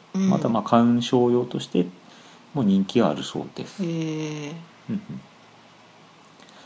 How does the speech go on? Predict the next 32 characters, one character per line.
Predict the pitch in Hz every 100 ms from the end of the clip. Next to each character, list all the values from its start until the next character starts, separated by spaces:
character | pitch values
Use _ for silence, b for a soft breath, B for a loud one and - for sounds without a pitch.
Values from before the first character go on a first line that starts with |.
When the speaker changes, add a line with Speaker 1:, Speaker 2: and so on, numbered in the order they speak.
| B - -
Speaker 2:
そ | 180
れ | 175
で、 | 175
ま | 165 110
あ、 |
正 | - 170
確 | 196 190 202 196 196 196
な | 190 190 190 196 208 - - 202 165 - - - -
と | -
こ | - 165
ろ |
か | 165
わ | 107
か | 104
ら | 135
な | 113
い |
ん | 101
だ | 85
け | -
れ | 80
ど | 80
も、 | 76
原 | - 165 180
産 | - 208 160
地 | 135 -
と | - -
し | -
て | -
は、 | - 120 95
Speaker 1:
う | 208
ん。 | 214 175